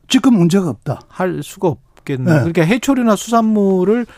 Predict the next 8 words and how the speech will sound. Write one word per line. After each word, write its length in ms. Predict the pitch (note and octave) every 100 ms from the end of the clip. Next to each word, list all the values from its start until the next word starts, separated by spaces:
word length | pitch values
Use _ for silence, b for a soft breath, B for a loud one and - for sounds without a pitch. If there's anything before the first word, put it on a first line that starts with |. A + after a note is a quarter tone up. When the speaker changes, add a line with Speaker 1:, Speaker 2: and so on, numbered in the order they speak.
| b b
Speaker 2:
앞으로 540 | C3 C3 - A3+ G#3+
계속 560 | - C3 F3 F#3+ G3 -
꾸준히 420 | A#3+ B3+ C4+ B3
먹는 480 | C#3+ B2 D#3+ G3 F3+
사람을 720 | F3+ F#3 F3+ E3+ D#3+ E3 C#3 -
통해서 720 | B3+ C#4 B3+ G#3 A3 G3+ C#3
지금 260 | G#2+ C#3+ C3+
우리가 360 | B2+ C#3 B2